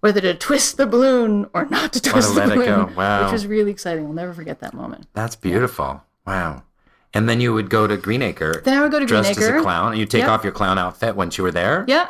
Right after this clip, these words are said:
Speaker 1: Well, no, I would do clown things for the Baha'i classes
Speaker 2: Yeah.
Speaker 1: and stuff. Yeah. And so a lot of us started doing clown things for the Baha'i classes 'cause I, I wasn't really good
Speaker 2: Do
Speaker 1: with
Speaker 2: you have any
Speaker 1: kids.
Speaker 2: pictures of you as this clown character? Was it a character?
Speaker 1: It was definitely character. It was called, I named it, uh, myself Bahaj, which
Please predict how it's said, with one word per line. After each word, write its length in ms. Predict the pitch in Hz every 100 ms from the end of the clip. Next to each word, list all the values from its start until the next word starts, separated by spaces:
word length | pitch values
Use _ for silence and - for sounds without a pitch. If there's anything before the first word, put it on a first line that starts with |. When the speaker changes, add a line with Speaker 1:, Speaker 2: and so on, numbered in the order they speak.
| -
Speaker 1:
Well, 160 | 381
no, 80 | 415
I 100 | 440
would 100 | 415
do 80 | 392
clown 260 | 381 190 185
things 200 | 202 196
for 80 | 220
the 120 | 220 _ -
Baha'i 240 | - 156
classes 440 | - - - - -
Speaker 2:
Yeah. 140 | 104
Speaker 1:
and 80 | 82
stuff. 320 | 76 - -
Yeah. 280 | 196 160 151 _ _
And 100 | -
so 100 | 277
a 20 | 269
lot 160 | 285
of 60 | 320
us 80 | 302
started 280 | 247 214
doing 200 | 196 202 190
clown 280 | 180 175
things 240 | 180 175 165
for 100 | 170
the 80 | 170
Baha'i 180 | 165 165
classes 420 | 165 147 - 143
'cause 120 | 180
I, 300 | 180 - 214
I 40 | 226
wasn't 240 | 277 285
really 140 | 233 208
good 140 | 190
Speaker 2:
Do 60 | 151
Speaker 1:
with 40 |
Speaker 2:
you 40 | 202
have 100 | 214
any 80 | 175
Speaker 1:
kids. 120 | 135
Speaker 2:
pictures 280 | 117 127 117
of 140 | 98
you 220 | 101 98
as 320 | 92 87 - -
this 200 | 87 -
clown 300 | 87 80 82
character? 380 | 80 78 98
Was 160 | 95 104
it 60 | 92
a 40 |
character? 680 | - 104 107 110 123 127 - _ _
Speaker 1:
It 120 | -
was 100 | 233
definitely 360 | 214 208 214 202
character. 280 | 208 170 190
It 20 |
was 120 | 214
called, 240 | 247 220 -
I 100 | 220
named 340 | 220 240 240 -
it, 180 | 220 220 -
uh, 200 | 202 196
myself 440 | 202 196 226 180
Bahaj, 720 | 165 175 - 196 170 143 151
which 160 | 185 -